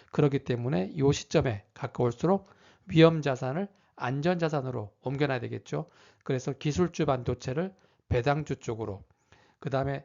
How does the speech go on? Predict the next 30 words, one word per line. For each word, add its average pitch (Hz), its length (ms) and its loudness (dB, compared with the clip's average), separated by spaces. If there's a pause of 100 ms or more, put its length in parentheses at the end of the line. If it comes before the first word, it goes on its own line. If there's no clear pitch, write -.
(120)
에스앤피나 160 560 -2
나스닥 123 480 -6
백 131 120 -2
지수 139 220 -6
하셨던 127 380 -6
분들이 123 340 -2
이제 135 160 -2
나이 123 240 0
한 139 140 0
오십 123 240 -2
넘어가면 127 580 0 (520)
채권이 180 580 4
육십 147 260 0
퍼센트 147 380 2
들어가는 135 420 0
채권 180 380 -2
혼합형으로, 127 720 0 (580)
그리고 143 460 0 (220)
하이힐드 196 420 4
채권 151 280 -2
같은 147 300 -2
고수익 131 400 -2
채권보다는 131 720 -4 (360)
우리 120 140 -4
국채라든가 117 800 0 (300)
아니면 131 420 -2
듀레이션이 151 480 4
짧은 170 420 0
단기 127 280 -2
채권, 107 360 -4